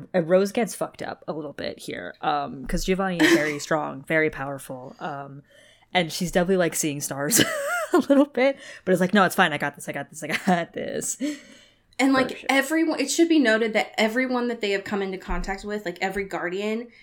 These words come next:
Speaker 2: has a
Speaker 1: Mm-hmm.
Speaker 2: concussion because they've all knocked them out. And
Speaker 1: Yeah.
Speaker 2: Rose has been feeling, like, immense guilt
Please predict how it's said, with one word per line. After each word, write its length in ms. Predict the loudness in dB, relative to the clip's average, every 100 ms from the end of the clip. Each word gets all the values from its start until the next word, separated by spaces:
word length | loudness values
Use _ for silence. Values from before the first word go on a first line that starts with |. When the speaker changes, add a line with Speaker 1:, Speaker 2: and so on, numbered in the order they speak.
| _
Speaker 2:
has 320 | 2 4 4 2
a 60 |
Speaker 1:
Mm-hmm. 60 | -2
Speaker 2:
concussion 600 | -6 -6 -6 -8 -8 -8 -6
because 240 | -6 -4 -2
they've 160 | -2 -2
all 160 | -2 0
knocked 320 | -2 -6 -6
them 160 | -4 -4
out. 320 | -4 -6 -8 _ -20 -20 -4
And 160 | 0 2
Speaker 1:
Yeah. 60 |
Speaker 2:
Rose 340 | 2 2 2 2
has 200 | 0 0
been 120 | -2
feeling, 480 | -4 -4 -4 -6 -6
like, 220 | -6 -6 -4
immense 640 | -4 -4 -4 -4 -6 -6
guilt 520 | -4 -2 -2 -6 -12